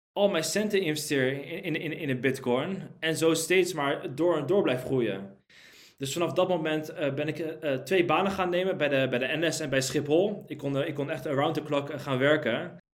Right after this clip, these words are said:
En elke cent die ik verdiende, eh, stopte ik in de Bitcoin.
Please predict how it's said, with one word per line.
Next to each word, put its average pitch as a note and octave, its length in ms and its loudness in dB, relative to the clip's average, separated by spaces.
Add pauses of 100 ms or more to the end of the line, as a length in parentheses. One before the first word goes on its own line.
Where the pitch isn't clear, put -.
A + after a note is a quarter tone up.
(240)
En D3 140 -2
elke F#3 280 4
cent F3 280 0
die D#3+ 100 4
ik D#3+ 80 -4
verdiende, C3+ 680 2 (200)
eh, C3+ 220 0
stopte G3 480 0
ik E3 140 -4
in E3+ 100 -2
de C#3+ 100 0
Bitcoin. D3 500 2